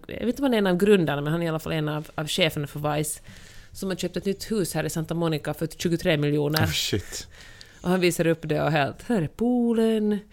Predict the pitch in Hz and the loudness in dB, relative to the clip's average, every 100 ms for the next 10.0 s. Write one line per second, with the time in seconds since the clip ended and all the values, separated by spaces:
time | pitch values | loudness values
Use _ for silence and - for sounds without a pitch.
0 | - - - - 202 202 220 208 190 180 | -20 -20 -18 -4 0 2 2 4 6 6
1 | 165 170 170 165 151 - 160 165 156 - | 6 4 6 4 4 2 2 2 0 0
2 | 160 151 151 151 147 143 156 147 143 156 | 0 2 2 2 2 2 0 0 0 0
3 | 147 143 147 139 143 139 143 139 147 131 | 0 0 -2 0 0 0 -2 0 -2 -2
4 | 135 139 127 139 139 - 160 - - - | 0 0 0 -2 -2 -2 -6 -10 -20 -20
5 | - - - 175 - 185 170 - 202 214 | -20 -16 -4 -4 0 0 2 6 8 8
6 | 254 214 214 202 202 185 190 185 175 165 | 6 4 4 4 4 4 4 6 4 0
7 | - - - - - - _ - - 208 | -14 -18 -18 -18 -20 -20 _ -14 0 4
8 | 214 247 226 208 208 196 220 214 196 196 | 6 6 4 4 2 0 0 0 0 4
9 | 196 180 - 208 208 160 147 147 156 | 4 4 4 2 4 0 2 2 2